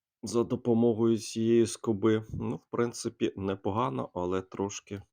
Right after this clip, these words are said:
важкуватий, сто сорок грам.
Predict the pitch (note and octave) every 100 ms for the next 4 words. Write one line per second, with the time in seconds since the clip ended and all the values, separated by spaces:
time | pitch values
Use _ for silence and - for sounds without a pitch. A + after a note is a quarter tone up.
0 | _ _ _ _ _ _ _ F2 F#2+ -
1 | G#2 E2+ C#2 C#2+ D2 - - F2 - F2
2 | F2 F2 - -